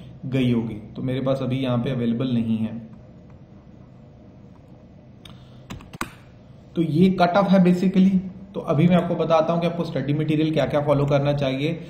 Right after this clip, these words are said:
जीके के लिए जीके डाइजेस्ट हमारी Android एप्लीकेशन है, इसको बिल्कुल फॉलो कर लीजिए, आंखें बंद करके फॉलो कीजिए।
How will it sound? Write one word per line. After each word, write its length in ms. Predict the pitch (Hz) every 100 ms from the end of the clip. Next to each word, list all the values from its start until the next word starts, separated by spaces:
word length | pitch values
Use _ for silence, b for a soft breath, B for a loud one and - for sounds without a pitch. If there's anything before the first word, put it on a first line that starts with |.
| B B 139
जीके 360 | 135 156 175
के 100 | 196
लिए 200 | 185 196
जीके 320 | 185 147 - 180
डाइजेस्ट 320 | 175 180 175
हमारी 280 | 170 165 165
Android 380 | 139 135 165
एप्लीकेशन 520 | 156 143 147 151 147 165
है, 140 | 165
इसको 200 | 156 170
बिल्कुल 300 | 135 131 165
फॉलो 380 | - 143 139 165
कर 160 | 170
लीजिए, 340 | 160 156 151 180 -
आंखें 340 | 143 143 170
बंद 180 | 139 160
करके 240 | 165 147 160
फॉलो 280 | 147 143
कीजिए। 480 | 147 143 139 160 160